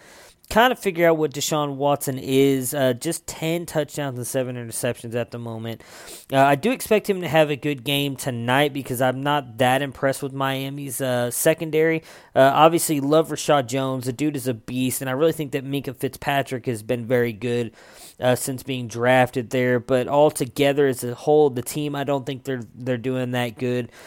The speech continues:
Not expecting Lamar Miller to have a good night tonight, so if you have him on your team, obviously start him,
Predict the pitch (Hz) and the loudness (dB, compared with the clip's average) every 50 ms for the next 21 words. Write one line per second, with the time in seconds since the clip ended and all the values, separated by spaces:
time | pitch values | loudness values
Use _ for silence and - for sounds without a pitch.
0 | - - - - - 120 131 156 175 202 208 196 - 190 190 - 185 180 165 156 | -16 -16 -16 -14 -6 2 6 8 8 8 8 4 2 -2 -2 0 0 -2 -2 -2
1 | 151 151 156 151 143 139 139 143 147 147 143 139 - - 147 117 127 147 139 139 | -2 0 2 2 2 2 2 2 2 2 2 0 -2 -2 -2 0 2 4 4 4
2 | 131 143 131 120 123 139 135 131 131 135 131 135 127 - - 139 135 135 135 127 | 2 0 -6 -4 -2 -2 -2 -2 -4 -4 -4 -6 -6 -6 -6 -2 -2 -2 -2 -4
3 | - 127 - 123 127 120 139 135 127 123 135 135 135 135 131 123 120 113 - 139 | -6 -8 -6 -4 0 2 2 2 2 0 -4 -6 -6 -6 -6 -6 -6 -4 -4 -4
4 | 135 131 - 165 180 190 170 165 156 - - 127 - - - 151 139 139 127 - | -2 2 6 8 8 8 8 4 -2 -2 -4 -6 -4 0 2 2 2 2 0 -2
5 | - 139 135 131 | -6 -6 -6 -6